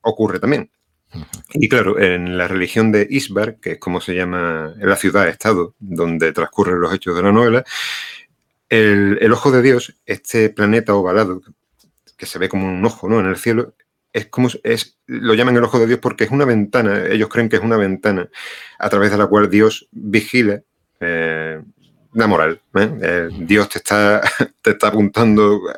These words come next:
Speaker 1: cada vez que aparece el Ojo de Dios en el cielo, la gente, pues, empieza a encenderse de, el interruptor de la superstición en la cabeza y, bueno, pues, se limitan. Y los bardos y los armonistas, pues, también sienten esa aprensión.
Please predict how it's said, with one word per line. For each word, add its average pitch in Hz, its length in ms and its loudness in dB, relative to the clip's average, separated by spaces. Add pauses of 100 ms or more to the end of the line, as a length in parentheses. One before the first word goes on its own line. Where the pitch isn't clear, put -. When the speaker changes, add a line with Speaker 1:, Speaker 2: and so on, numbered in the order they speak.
(160)
Speaker 1:
cada 95 200 0
vez 107 120 2
que 123 80 0
aparece 110 480 2
el 107 140 6
Ojo 104 180 0
de 101 120 2
Dios 98 180 0
en 107 80 0
el 104 100 2
cielo, 123 300 0 (340)
la 92 140 0
gente, 98 320 -2
pues, 92 540 0
empieza 95 400 -4
a - 20 0
encenderse 95 600 -2
de, 92 340 0 (320)
el 110 120 4
interruptor 104 540 2
de 101 100 4
la 92 60 2
superstición 90 640 -4 (320)
en 95 120 2
la 95 100 2
cabeza 107 340 2
y, 107 60 2
bueno, 85 260 -4
pues, 78 380 -10
se 85 100 -8
limitan. 85 420 -6
Y 101 120 2
los 92 200 2
bardos 107 480 0 (460)
y 87 60 -12
los 80 160 -6
armonistas, 87 560 -2
pues, 80 340 -4
también 82 720 -2 (140)
sienten 98 400 0
esa 90 220 -2
aprensión. - 500 -6